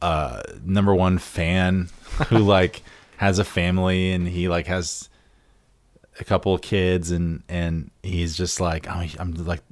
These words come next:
Speaker 1: Wrexham's number one supporter." Like, and you get the whole, the whole town,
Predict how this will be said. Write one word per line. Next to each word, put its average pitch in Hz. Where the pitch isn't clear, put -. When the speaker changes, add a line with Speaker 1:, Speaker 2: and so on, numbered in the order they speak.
Speaker 1:
Wrexham's 95
number 98
one 92
supporter." 90
Like, 85
and 113
you 170
get 151
the 104
whole, 160
the 110
whole 165
town, 98